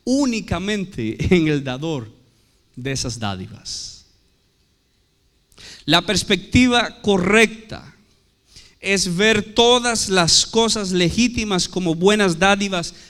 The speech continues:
que Dios nos da, ¿saben? No como sustitutos de Dios.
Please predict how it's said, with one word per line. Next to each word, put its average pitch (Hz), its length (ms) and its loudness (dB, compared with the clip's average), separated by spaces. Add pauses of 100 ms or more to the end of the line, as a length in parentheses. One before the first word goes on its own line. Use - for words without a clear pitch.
(120)
que 175 160 0
Dios 226 340 -2
nos 156 220 -2
da, 110 240 -6 (220)
¿saben? 220 560 -2 (1200)
No 180 340 -4
como 160 300 -4
sustitutos - 1200 -12 (1200)
de 120 160 -6
Dios. - 540 -14